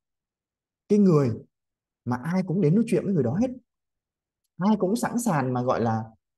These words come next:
ai cũng sẵn sàng mà kết nối với người đó, và ai cũng sẵn sàng, cái người đó là cái người mà rất được lòng người khác. Cái người mà y như kiểu rằng là người ta, người ta là một người mà có thể, gọi là, một cái trung tâm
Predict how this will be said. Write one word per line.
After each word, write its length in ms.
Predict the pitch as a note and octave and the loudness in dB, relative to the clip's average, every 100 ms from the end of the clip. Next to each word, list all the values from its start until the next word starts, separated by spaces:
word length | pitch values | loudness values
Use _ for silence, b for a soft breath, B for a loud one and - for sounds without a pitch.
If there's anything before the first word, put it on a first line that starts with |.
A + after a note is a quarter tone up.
| _ | _
ai 180 | D#3+ G3 | -4 0
cũng 140 | G3 | 0
sẵn 180 | G#3+ G#3 | -2 -6
sàng 260 | G3+ A#2+ A2+ | -4 -2 -2
mà 100 | A2+ | 0
kết 140 | A#3+ | 0
nối 200 | G3+ C3+ | 2 2
với 100 | F#3 | 2
người 120 | G#3+ B2 | 0 0
đó, 380 | G2 G3+ - - _ _ | 0 -2 -6 -16 _ _
và 160 | A#2+ A#2+ | -8 -6
ai 180 | D#3 E3+ | -4 -4
cũng 120 | F#3 | -4
sẵn 200 | G#3+ F3+ | -8 -10
sàng, 140 | G3 - _ _ - | -12 -14 _ _ -4
cái 100 | E3 | 0
người 160 | G#3+ D3+ | 2 4
đó 100 | A2+ | 2
là 80 | F3+ | -2
cái 100 | F3+ | -2
người 220 | F#3 A#2+ | 0 0
mà 140 | A2+ | 0
rất 200 | A2 B3+ | -2 -2
được 180 | E3+ B2 | 0 -2
lòng 180 | A#2+ A#2 | -2 -2
người 120 | A2 | -4
khác. 180 | E3+ A#3 - _ _ _ _ _ _ _ _ _ _ _ | -6 -8 -12 _ _ _ _ _ _ _ _ _ _ _
Cái 100 | F#3+ | 4
người 200 | G#3 D3+ | 6 4
mà 280 | C3 B2 A2 - | 2 0 -2 -4
y 120 | E3 | -2
như 120 | F3 F3+ | 0 0
kiểu 240 | A2 E3+ | 0 0
rằng 200 | B2+ A2 | -2 -2
là 80 | A2 | -2
người 220 | A#2 A#2 | 0 0
ta, 340 | A#2 D3 D#3 D#3 - _ _ - | 0 -2 -4 -8 -18 _ _ -4
người 160 | C3 | -2
ta 100 | D#3+ | 0
là 80 | D3+ | 0
một 200 | A#2+ A#2 - | 0 -2 -6
người 340 | - C3+ B2 A#2 | -2 2 2 0
mà 140 | A2+ | -2
có 100 | D#3+ | -4
thể, 380 | G3+ - F3 G#3+ - _ _ _ _ | -2 -2 -2 -6 -10 _ _ _ _
gọi 120 | A#2 | -2
là, 80 | G#2 | 0
một 120 | A2 A2+ | 0 -2
cái 100 | F#3 F3+ | -6 0
trung 260 | G3 F#3 F3+ | 2 2 2
tâm 120 | G3+ | 0